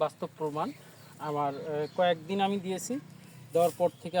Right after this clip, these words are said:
আর, আহ, ইঁদুর এখন, আহ, পর্যন্ত আমার ঘাস কাটে নাই। আহ, তার মানে আমি বুঝতে পারতেছি যে জমি থেকে অবশ্যই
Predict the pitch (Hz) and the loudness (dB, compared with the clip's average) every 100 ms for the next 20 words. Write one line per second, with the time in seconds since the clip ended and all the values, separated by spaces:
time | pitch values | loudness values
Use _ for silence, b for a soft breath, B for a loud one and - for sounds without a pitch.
0 | 170 160 160 143 139 143 156 165 156 151 | 4 4 -2 -2 -2 -4 -2 2 2 0
1 | 180 214 - - - 160 160 180 170 175 | -2 -2 -4 -10 -2 0 0 -2 -6 -4
2 | 160 156 151 147 - 156 - 143 151 185 | -2 -2 -2 -2 -2 -2 -2 -2 -2 -2
3 | 311 - - - - - - 143 143 - | -6 -12 -20 -20 -20 -20 -10 -4 -2 2
4 | 165 175 190 180 185 170 165 196 185 - | 4 4 2 2 0 -4 -4 0 0 -2
5 | 190 - 202 190 190 160 - B B B | -4 -4 0 2 2 0 -6 B B B
6 | - 175 160 160 170 202 B B B B | -6 -2 -2 -2 -4 -4 B B B B
7 | 143 151 - - 180 170 | -2 -2 -2 0 0 0